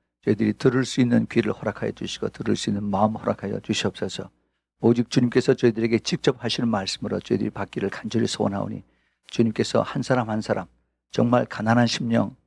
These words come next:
또 낮아진 심령, 그리고 정말로 겸손한 심령이 될 수 있도록 주님 축복하시사 주님께서 이 마지막 때에 주님이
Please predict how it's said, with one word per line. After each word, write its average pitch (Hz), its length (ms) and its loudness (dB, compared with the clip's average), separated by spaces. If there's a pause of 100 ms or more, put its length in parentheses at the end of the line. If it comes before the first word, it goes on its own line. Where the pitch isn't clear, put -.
(240)
또 123 120 4
낮아진 120 460 4
심령, 104 400 -6 (420)
그리고 113 300 4
정말로 110 520 0 (380)
겸손한 104 440 0
심령이 110 340 4
될 104 100 2
수 - 140 -8
있도록 107 300 -4
주님 107 240 -2
축복하시사 - 760 -2 (480)
주님께서 120 720 2
이 143 100 4
마지막 117 500 0
때에 101 300 -6 (340)
주님이 123 340 4